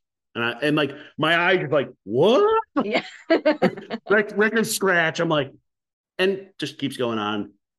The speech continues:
Speaker 1: And I'm in the chat, like, "Did he really just say that?" And somebody else jumped on with me, and we're talking. Well, think about it. If he had said any other group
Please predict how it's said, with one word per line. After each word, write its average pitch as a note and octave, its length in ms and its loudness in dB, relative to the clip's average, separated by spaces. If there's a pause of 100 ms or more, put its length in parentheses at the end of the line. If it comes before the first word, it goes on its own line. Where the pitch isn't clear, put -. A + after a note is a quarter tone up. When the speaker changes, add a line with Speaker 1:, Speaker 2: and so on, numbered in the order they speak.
(120)
Speaker 1:
And A#2+ 80 -2
I'm D#3+ 120 0
in D3+ 80 2
the C3 80 0
chat, - 440 -4
like, G#2 240 -8 (200)
"Did B2+ 100 -8
he F#4+ 200 0
really D#4+ 260 4
just B2+ 260 -2
say A#3 160 -2
that?" F4+ 160 -8 (960)
And C#3 200 -2
somebody D#3 260 0
else C3 200 -2
jumped A2+ 280 -4
on A2 180 -2
with G#2+ 100 -4
me, G#2+ 100 0
and G#2+ 80 -2
we're G#2+ 60 -4
talking. G#2+ 400 -8 (400)
Well, D#3 360 -8 (260)
think - 140 -4
about A#2+ 180 -2
it. - 20 -2
If - 60 -10
he F3+ 60 0
had G3+ 120 -2
said D#3 240 -8
any F3+ 260 -2
other C#3 220 0
group F#2 460 -6